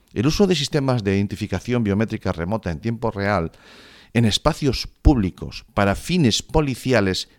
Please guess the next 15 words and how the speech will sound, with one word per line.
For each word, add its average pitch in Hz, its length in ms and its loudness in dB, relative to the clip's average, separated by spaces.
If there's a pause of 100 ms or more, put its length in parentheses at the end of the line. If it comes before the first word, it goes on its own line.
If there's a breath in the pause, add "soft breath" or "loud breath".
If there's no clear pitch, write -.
(120)
está 139 460 -2 (140)
estrictamente 101 1080 0
prohibido, 85 460 -4 (200 loud breath)
excepto 101 320 -2
en 95 80 0
casos 127 380 -2
muy 160 400 2
específicos 120 760 -4 (300 loud breath)
como 95 240 -2
la 82 100 0
búsqueda 92 400 0
de 85 100 0
víctimas 82 640 -4
de 80 160 -4
secuestros 104 640 -2